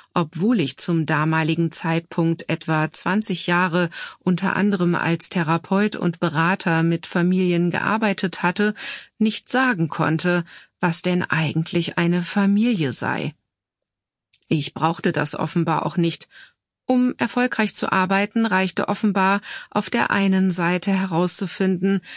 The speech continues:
was von meinen Klienten als Problem definiert, beziehungsweise wie es entsteht und was auf der anderen Seite als Lösung betrachtet wird und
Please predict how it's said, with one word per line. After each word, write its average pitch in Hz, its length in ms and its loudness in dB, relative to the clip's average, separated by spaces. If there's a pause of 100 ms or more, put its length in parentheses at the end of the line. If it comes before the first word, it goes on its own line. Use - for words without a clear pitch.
(180)
was 185 240 0
von 190 180 0
meinen 180 380 2
Klienten 175 640 0
als 170 320 0
Problem 180 520 0
definiert, 160 760 0
beziehungsweise 170 960 0 (380)
wie 175 180 2
es 156 120 0
entsteht 196 680 0 (300)
und 190 180 2
was 175 220 2
auf - 180 -4
der - 140 0
anderen 180 400 2
Seite 160 420 0
als - 300 -2
Lösung 160 440 2
betrachtet 151 640 -4
wird 151 300 -2 (400)
und 175 340 2